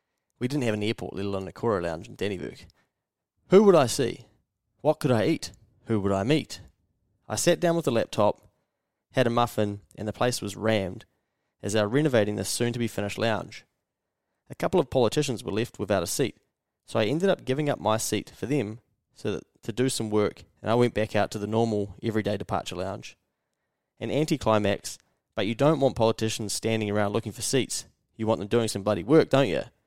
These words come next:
I don't self-tax myself to pay them. They do that to me themselves. Go well this weekend, Luke.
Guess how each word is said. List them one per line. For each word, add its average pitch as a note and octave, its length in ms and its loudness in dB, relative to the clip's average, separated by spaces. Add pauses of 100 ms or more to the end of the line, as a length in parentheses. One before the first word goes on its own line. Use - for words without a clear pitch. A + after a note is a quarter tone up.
(680)
I B2+ 160 2
don't E3+ 200 2
self-tax A#2 500 0
myself G#2 380 0
to - 80 -12
pay G2 160 -2
them. B2 260 0 (520)
They B2 140 4
do B2+ 140 2
that G#2+ 200 2
to G#2+ 100 -4
me G#2 100 0
themselves. F#2+ 580 -6 (500)
Go C3 160 4
well B2+ 180 6
this G#2 160 -4
weekend, G2+ 440 -6 (240)
Luke. - 280 -4